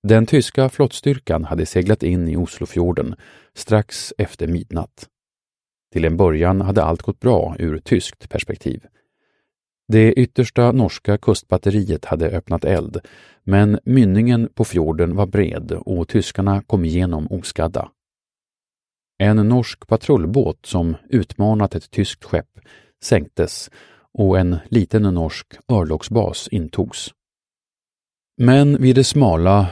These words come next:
Dröbaksundet, strax söder om Oslo, väntade batterierna på fästningen Oscarsborg.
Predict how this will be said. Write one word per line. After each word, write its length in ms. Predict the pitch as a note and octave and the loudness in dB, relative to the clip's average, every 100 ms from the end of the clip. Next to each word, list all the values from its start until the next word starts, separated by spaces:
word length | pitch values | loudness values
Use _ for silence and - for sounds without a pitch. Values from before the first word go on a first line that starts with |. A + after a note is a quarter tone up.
| - | -4
Dröbaksundet, 1300 | G2+ B2+ F#2+ D2+ E2+ - - A2+ F#2+ C#2+ - - - | 0 2 2 2 -2 -2 -2 0 0 -4 -10 -20 -16
strax 520 | - - G#2 - - | -6 0 0 -2 -10
söder 460 | - A#2 A2 F#2 E2+ | -2 2 2 2 0
om 160 | D#2 | 0
Oslo, 420 | E2+ - - G1+ - _ _ A2+ | -4 -6 -10 -12 -16 _ _ 2
väntade 520 | A2+ D2+ F#2 F2 F#2 | 2 2 0 2 2
batterierna 760 | F2+ E2+ F#2+ F#2 F#2+ D#2 D#2+ | 0 0 0 2 0 -2 -6
på 220 | - - | -6 -6
fästningen 640 | D#2+ G2 - - D#2+ D#2 D#2+ - | -2 -2 -4 -8 -8 -8 -10 -12
Oscarsborg. 800 | - - - D#2+ F2 E2 A#1 A1 | -12 -10 -6 -4 -2 -2 -4 -10